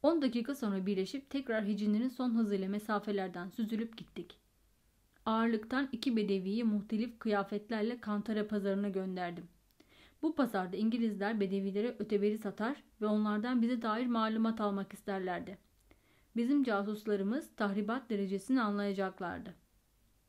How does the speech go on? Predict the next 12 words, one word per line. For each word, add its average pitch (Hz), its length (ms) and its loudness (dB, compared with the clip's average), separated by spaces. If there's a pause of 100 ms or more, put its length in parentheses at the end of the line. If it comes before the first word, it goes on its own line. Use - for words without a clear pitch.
(640)
Sonra 262 440 4
Ariş'e 254 300 0
gelen 202 280 2
muhar-, 208 380 2 (120)
muhbirlerden 208 720 0
şu 247 160 0
malumatı 202 640 2
topladım. 180 460 -6 (1120)
Askeri 262 420 0
trenden 220 520 0
iki 233 240 -2
vagon 226 360 2